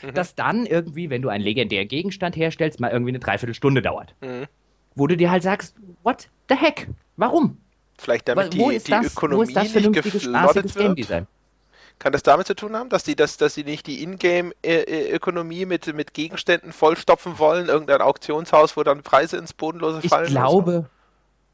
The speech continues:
Speaker 2: ich glaube nicht. Ich glaube wirklich, das war der Versuch,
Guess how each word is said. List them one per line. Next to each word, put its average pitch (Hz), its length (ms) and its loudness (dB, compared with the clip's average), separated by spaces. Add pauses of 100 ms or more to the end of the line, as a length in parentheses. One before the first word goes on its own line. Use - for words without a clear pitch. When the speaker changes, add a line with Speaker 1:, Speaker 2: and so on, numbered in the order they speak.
(400)
Speaker 2:
ich - 180 -8
glaube 156 480 2
nicht. 117 220 -2
Ich 95 100 -12
glaube 156 400 0
wirklich, 190 360 2
das 147 160 -2
war 139 100 2
der 127 120 2
Versuch, 131 720 0